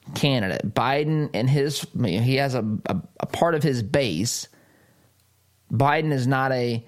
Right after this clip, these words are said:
law and order president. I can say that, and I can say there's a part of his base that embraces radical,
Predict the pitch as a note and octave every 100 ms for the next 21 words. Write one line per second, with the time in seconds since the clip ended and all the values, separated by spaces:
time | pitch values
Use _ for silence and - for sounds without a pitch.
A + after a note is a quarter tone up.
0 | - _ _ _ _ _ - A#2+ B2+ C#3
1 | C#3 G2 B2+ B2+ A2+ - A2+ G#2+ - -
2 | - - - C3+ C#3 A2+ - F#3 F#3+ A2+
3 | E2 A#2+ - - - _ _ _ - G2+
4 | B2+ A#2+ C3 A#2+ A2+ G2+ C#3 B2+ A#2+ B2
5 | A2+ A2 A#2 B2 - A2+ A2 A2+ A2 B2
6 | - B2+ A#2+ A#2+ - _ _ _ _ _
7 | _ _ _ _ - F#2+ B2 C3+ C3+ C3
8 | B2 A#2+ A2+